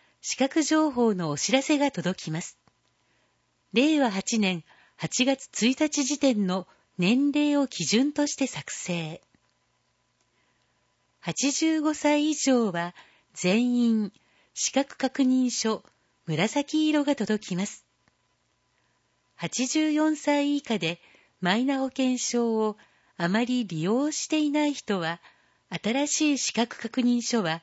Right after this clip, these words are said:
八月から使用できます。八十四歳以下でマイナ保険証をよく利用している人は、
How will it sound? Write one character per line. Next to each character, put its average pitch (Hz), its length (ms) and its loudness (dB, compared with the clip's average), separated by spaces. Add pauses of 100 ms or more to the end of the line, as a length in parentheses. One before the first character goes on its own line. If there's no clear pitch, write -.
(340)
八 - 300 -4
月 285 240 0
か 302 100 0
ら 254 100 0
使 160 240 -2
用 202 180 0
で 208 120 -2
き - 140 -12
ま 165 120 -6
す。 - 200 -20 (1800)
八 - 280 -8
十 302 240 2
四 302 240 2
歳 285 380 2
以 277 40 -4
下 220 180 -2
で 180 200 -4 (460)
マ 185 140 4
イ 247 60 2
ナ 269 140 2
保 262 100 0
険 262 280 0
証 233 440 0
を 220 100 -4 (360)
よ 269 160 2
く 302 260 0
利 175 160 -2
用 254 220 2
し - 140 -6
て 262 160 2
い 262 60 0
る 262 100 0
人 233 240 -2
は、 170 220 -2